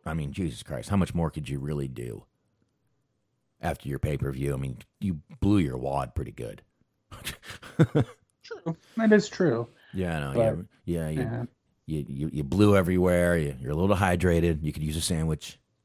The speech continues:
Speaker 2: Mm-hmm.
Speaker 1: You know, a piss, definitely a piss. So, you know, you know, they, they took a little break, but it was still a good show. Not like they just, you know, phoned it in for this show. I thought they still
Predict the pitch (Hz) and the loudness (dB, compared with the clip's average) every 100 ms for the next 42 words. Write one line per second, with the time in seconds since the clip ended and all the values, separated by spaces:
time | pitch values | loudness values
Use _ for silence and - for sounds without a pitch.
0 | _ _ _ _ _ _ _ _ - 147 | _ _ _ _ _ _ _ _ 6 8
1 | 165 208 233 _ - - 85 80 78 78 | 8 4 0 _ -20 -6 -4 -2 -2 -4
2 | 85 - 90 80 - - 87 - 82 80 | 0 4 4 4 -2 0 0 2 0 2
3 | - 82 - - - _ - - 87 85 | 2 2 -2 -8 -14 _ -16 -4 0 2
4 | 82 - - 262 254 220 185 _ _ - | 0 -4 -4 2 4 4 0 _ _ -8
5 | 226 185 165 - 151 143 - _ _ _ | -4 -2 -4 0 0 0 -6 _ _ _
6 | _ 127 131 123 104 98 80 73 73 - | _ -2 0 2 2 2 2 -2 -4 -8
7 | _ _ _ _ _ _ _ _ 156 151 | _ _ _ _ _ _ _ _ 6 6
8 | 127 - 92 76 82 - 82 76 - _ | 4 2 0 2 0 0 -2 -2 -4 _
9 | _ - 101 87 90 - 85 78 - - | _ 0 0 2 0 2 0 0 -2 -4
10 | 82 73 69 101 85 80 76 71 76 69 | -4 -4 0 2 4 4 2 0 -2 -2
11 | 71 - 71 69 73 76 80 76 - 76 | -2 -2 -2 -2 -2 -4 -4 -4 -2 -2
12 | 71 | -4